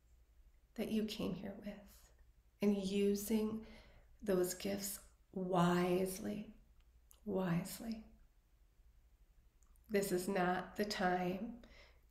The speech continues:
to cave and go into hiding and to dim your light. This is the time to rise in your full integrity and power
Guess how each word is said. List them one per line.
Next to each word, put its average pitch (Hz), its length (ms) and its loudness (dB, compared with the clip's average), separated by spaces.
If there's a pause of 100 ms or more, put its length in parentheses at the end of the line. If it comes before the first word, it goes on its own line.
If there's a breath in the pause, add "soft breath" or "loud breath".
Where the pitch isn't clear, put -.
(180)
to - 200 0
cave 208 840 -4 (120)
and 214 140 0
go 190 160 0
into 190 220 0
hiding 196 720 0
and 202 160 0
to 185 80 -2
dim 180 320 -2
your 196 180 -4
light. 202 360 -2 (1200 loud breath)
This 190 200 -2
is 202 120 -4
the 254 160 -4
time 202 720 -4 (120)
to 202 300 0
rise 190 680 0 (380 loud breath)
in 220 140 6
your 202 180 0
full 214 720 0
integrity 214 1080 0
and 208 320 -2
power 196 600 0